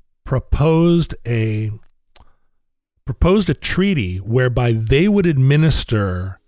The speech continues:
the Armenian question in Eastern Turkey. The Russians proposed this as part of the treaties of, at the end of World War One,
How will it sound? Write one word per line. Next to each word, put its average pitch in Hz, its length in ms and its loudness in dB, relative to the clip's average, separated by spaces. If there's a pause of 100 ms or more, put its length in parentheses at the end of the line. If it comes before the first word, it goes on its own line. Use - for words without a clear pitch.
(140)
the 127 160 -4
Armenian 123 480 2
question 87 760 -4 (500)
in 113 160 -6
Eastern 107 400 -2
Turkey. - 480 -8 (320)
The 117 120 -2
Russians 165 280 2
proposed 156 560 0
this 98 260 -2
as 95 160 -2
part 110 300 -2
of 98 160 -4
the 95 300 -4 (420)
treaties 123 560 0
of, 104 160 0
at 110 160 -4
the 113 80 0
end 117 120 0
of 107 60 0
World 104 200 -2
War 95 140 -4
One, 95 360 -4